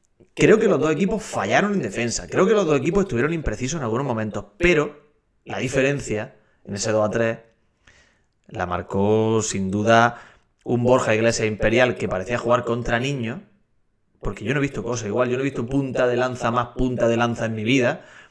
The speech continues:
que haya un pelotazo en largo y que te enfrentes contra dos mariscales por arriba, como son tanto Babic como Eli, y luego Chumi, que tampoco va mal por arriba, y que Borja Iglesias sea capaz de quedarse todos los balones.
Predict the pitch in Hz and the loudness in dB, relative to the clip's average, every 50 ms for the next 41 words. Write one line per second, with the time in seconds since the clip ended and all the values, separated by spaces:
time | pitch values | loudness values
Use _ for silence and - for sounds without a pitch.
0 | _ _ _ _ _ _ _ _ - 123 120 135 139 139 139 131 - - 120 127 | _ _ _ _ _ _ _ _ 0 4 4 6 6 4 2 0 -4 -2 0 2
1 | 123 117 107 104 - 117 131 - - 127 113 104 101 123 135 139 123 107 101 - | 2 2 0 0 0 -2 -2 0 0 0 0 0 2 2 2 2 2 0 -4 -6
2 | - - - - - - - - 143 139 123 123 120 123 113 107 101 123 143 - | -10 -16 -20 -20 -20 -20 -8 -2 0 2 2 4 4 2 2 0 2 0 0 0
3 | - - - 151 131 117 110 101 98 127 151 170 170 165 139 120 110 - - 127 | 0 -2 0 -2 -2 0 0 2 2 2 4 4 4 2 2 2 0 0 0 2
4 | 143 151 147 156 127 110 98 101 143 143 120 104 104 98 92 110 127 143 139 139 | 2 2 2 2 2 2 2 2 2 2 2 0 -2 -6 -6 -6 -4 -4 -2 -2
5 | 131 113 101 113 98 107 127 139 156 139 - - 120 110 104 107 135 156 147 117 | -4 -4 -2 -2 0 0 2 0 0 -2 -4 -6 -4 -4 -2 0 2 2 2 2
6 | - - - - - - - 107 98 110 131 131 - - 214 170 165 147 135 113 | 0 -2 -10 -18 -14 -8 -4 -2 0 0 0 0 0 0 -2 -2 -2 -2 -4 -6
7 | 87 90 110 107 117 120 113 104 95 95 95 - 107 98 90 92 123 151 135 98 | -6 -6 -4 -2 -2 0 0 -2 -2 -6 -6 -8 -8 -10 -6 -4 -2 -2 -2 -2
8 | - - - - _ _ _ _ - - 160 131 - - 113 110 120 190 196 226 | -4 -8 -20 -20 _ _ _ _ -4 -2 -2 0 0 2 4 6 6 6 6 4
9 | 208 160 165 190 190 185 - - - 135 180 208 - 117 101 - 113 131 185 226 | 2 4 4 4 2 2 -2 -2 0 0 0 0 -2 -4 -8 -2 0 0 0 0
10 | - - _ _ _ - 117 123 107 107 104 107 156 180 - 233 214 - - _ | -2 -14 _ _ _ -6 -4 -2 -2 0 0 0 0 0 0 -4 -6 -6 -10 _
11 | _ _ - 190 - 233 226 240 - - - - _ _ _ _ _ - 123 123 | _ _ 2 4 6 6 4 2 -4 -10 -18 -20 _ _ _ _ _ -8 -4 -2
12 | 117 104 101 139 208 190 - | -2 2 2 2 2 2 0